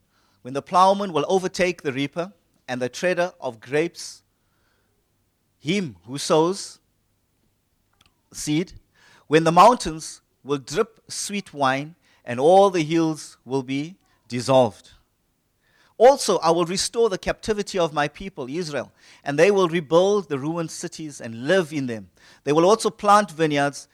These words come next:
drink their wine, and make their gardens and eat their fruit. I will also plant them on their land, and they will not again be rooted out from their land which I have given them, says the Lord your God."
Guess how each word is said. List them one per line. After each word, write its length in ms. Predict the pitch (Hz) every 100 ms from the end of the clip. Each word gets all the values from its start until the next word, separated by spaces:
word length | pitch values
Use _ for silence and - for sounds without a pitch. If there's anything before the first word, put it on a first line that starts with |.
| _
drink 400 | 113 127 202 226
their 120 | 180 147
wine, 400 | 120 120 120 120 _ -
and 180 | 110
make 220 | 123 156 156
their 120 | 139
gardens 580 | 123 123 123 123 123 117 117
and 160 | 113 -
eat 420 | 156 156 - - _ _
their 200 | 113 127
fruit. 440 | 127 - 113 - - - _ _ _ _ _ _ _ _ - -
I 100 | 120
will 140 | 147 175
also 240 | 220 220
plant 380 | - 202 208 208
them 200 | 196 143
on 180 | 156 156
their 120 | 147
land, 460 | 147 165 151 107 _ _ _ _
and 140 | 135
they 100 | 131
will 200 | 151 151
not 360 | 147 156 233 -
again 340 | 147 131 156
be 140 | 143 139
rooted 320 | 131 151 135
out 320 | 135 123 - - _ _
from 220 | - 123
their 140 | 123
land 280 | 123 131 131
which 220 | 123 - -
I 120 | 117
have 140 | 104
given 260 | 123 147 131
them, 180 | 98 85 _ _
says 360 | - 110 113
the 100 | 107
Lord 260 | 113 117 113
your 160 | 117 110
God." 320 | 104 95